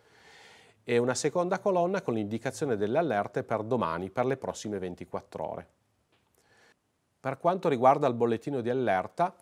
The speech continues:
esso, come dicevamo, è distinto in base alle aree di allerta e presenta diversi livelli di colo-, di allerta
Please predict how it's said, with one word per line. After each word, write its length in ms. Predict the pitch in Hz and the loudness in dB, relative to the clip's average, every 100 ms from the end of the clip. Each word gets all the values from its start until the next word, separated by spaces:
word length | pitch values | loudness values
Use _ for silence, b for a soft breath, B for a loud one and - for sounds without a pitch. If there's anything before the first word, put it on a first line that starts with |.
| _ | _
esso, 380 | 131 139 - 113 | -4 -2 -2 -4
come 180 | 110 104 | -4 -4
dicevamo, 640 | 104 110 104 120 104 98 | -4 -4 2 2 2 -2
è 100 | 104 | -4
distinto 540 | 101 104 - 120 117 101 | -6 -8 -6 -6 -6 -6
in 140 | 98 | -2
base 320 | 101 107 104 | 0 0 0
alle 260 | 98 95 95 | 0 0 0
aree 280 | 107 110 95 | 0 0 -2
di 100 | 95 | -4
allerta 560 | 95 95 85 - 143 - b b b | -2 -2 -4 -8 -16 -16 b b b
e 120 | - 131 | -8 -2
presenta 460 | 196 127 107 143 | 0 0 0 -2
diversi 600 | 147 117 101 101 - 127 127 | -2 0 -2 -2 -8 -8 -8
livelli 400 | 131 104 92 98 | -4 -4 -4 -8
di 100 | 98 | -10
colo-, 320 | - 95 85 | -8 -6 -6
di 120 | 95 | -4
allerta 540 | 107 95 85 80 143 | -4 -2 -4 -6 -10